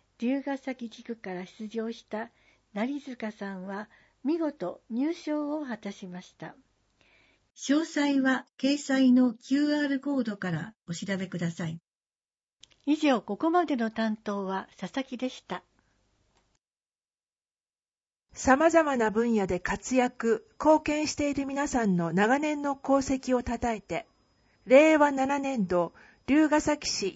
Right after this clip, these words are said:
Speaker 2: 表彰式を開催。十一月一日、龍ケ崎市表彰式を開催しました。出席した四団体、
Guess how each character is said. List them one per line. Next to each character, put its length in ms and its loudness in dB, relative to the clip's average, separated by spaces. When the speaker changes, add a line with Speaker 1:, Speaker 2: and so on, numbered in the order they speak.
Speaker 2:
表 120 4
彰 260 2
式 320 -4
を 120 0
開 220 -4
催。 360 -6
十 240 4
一 220 -2
月 240 0
一 120 -6
日、 420 -6
龍 200 6
ケ 120 4
崎 280 -2
市 320 -4
表 220 6
彰 220 2
式 320 -4
を 80 2
開 200 -4
催 240 -2
し 180 -6
ま 100 -2
し 140 -12
た。 180 -8
出 260 0
席 420 -4
し 140 -8
た 200 0
四 380 2
団 240 -2
体、 320 -8